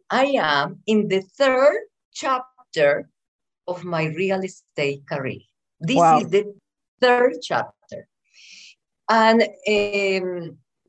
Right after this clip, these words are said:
Speaker 1: because the absence of confidence of my, uh, English, I lost a lot of opportunities, obviously, because
Speaker 2: Yeah.
Speaker 1: more, as you said, more than speak well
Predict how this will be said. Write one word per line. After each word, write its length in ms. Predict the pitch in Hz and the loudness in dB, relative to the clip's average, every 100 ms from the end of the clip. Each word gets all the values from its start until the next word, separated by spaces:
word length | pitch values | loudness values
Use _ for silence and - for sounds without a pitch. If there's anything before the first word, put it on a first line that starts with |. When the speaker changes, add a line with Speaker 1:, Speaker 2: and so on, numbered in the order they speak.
| - | -6
Speaker 1:
because 460 | 208 - 247 226 190 | -6 -2 0 0 0
the 540 | 214 214 196 190 175 _ - | 4 6 6 4 0 _ -4
absence 640 | 254 294 - - 233 208 | -2 -4 -8 -10 -6 -2
of 180 | 196 196 - - | -2 -2 -12 -2
confidence 800 | 294 311 - 220 170 170 165 160 - _ | -2 -2 -8 -8 -4 -4 -6 -10 -20 _
of 280 | 180 175 160 | -4 -4 -4
my, 320 | 175 160 156 | -6 -6 -6
uh, 420 | 139 139 - - 165 143 135 240 294 | -10 -14 -16 -10 -8 -8 -8 -6 -4
English, 600 | 285 175 123 117 - - _ _ _ _ _ - | -4 -4 -6 -12 -18 -20 _ _ _ _ _ 0
I 140 | 196 208 | 0 2
lost 640 | 185 160 185 - - - _ _ - | 0 -2 -4 -8 -18 -20 _ _ -2
a 120 | 165 | 0
lot 240 | 165 170 185 | 0 0 0
of 160 | 185 | -2
opportunities, 760 | 165 156 156 277 277 139 123 - | -6 -14 -8 -8 -8 -10 -12 -6
obviously, 600 | - 294 330 143 - 127 _ _ _ - | 0 0 0 -8 -12 -18 _ _ _ -16
because 280 | 180 196 180 | -4 0 2
Speaker 2:
Yeah. 200 | 175 165 - _ - - - | 0 -4 -12 _ -20 -12 2
Speaker 1:
more, 360 | 220 269 285 285 277 - - - | 4 6 6 2 -4 -14 -16 -4
as 180 | 226 208 | -4 -2
you 140 | 269 | -8
said, 340 | 269 262 185 - - | -6 -2 -2 -2 -2
more 380 | 214 254 262 | 0 4 2
than 320 | 240 277 285 294 - | 2 0 0 -6 -8
speak 580 | 208 - - 277 277 277 - | -10 -10 -6 -6 -6 -12 -10
well 580 | 220 247 294 175 156 156 | -6 2 4 4 2 -4